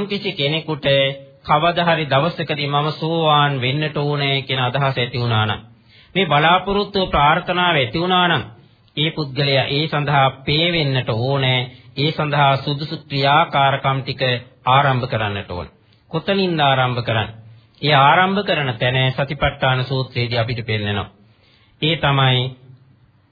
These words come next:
අපි ඉස්සර වෙලාම අපේ සිත සකස් කරගෙන, ඒ අපි බලාපොරොත්තු වෙන උදාාරතර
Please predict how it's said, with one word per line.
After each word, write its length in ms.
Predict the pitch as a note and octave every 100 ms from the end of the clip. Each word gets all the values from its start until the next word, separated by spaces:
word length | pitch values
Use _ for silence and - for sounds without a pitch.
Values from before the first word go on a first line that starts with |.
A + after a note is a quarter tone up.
| _ _ _ _ -
අපි 220 | C#3 -
ඉස්සර 340 | C#3+ - G#3+ G3+
වෙලාම 480 | D#3+ B2+ A#2 A2+ C3 C3 C3 - - - _
අපේ 360 | - C#3 E3 E3+
සිත 220 | E3 D#3
සකස් 380 | F3 D#3+ F3 F#3
කරගෙන, 420 | - F#3+ F3 E3 C3 A2+ - - _ _ _ -
ඒ 200 | D#3+ C#3 - - _ _ _ _
අපි 240 | C3+ C3 D3
බලාපොරොත්තු 680 | C#3 D3+ E3 F3 F#3 F#3
වෙන 160 | F3+ F3+
උදාාරතර 800 | D3 C3+ D3 D#3+ F3 F#3 F#3+ F#3+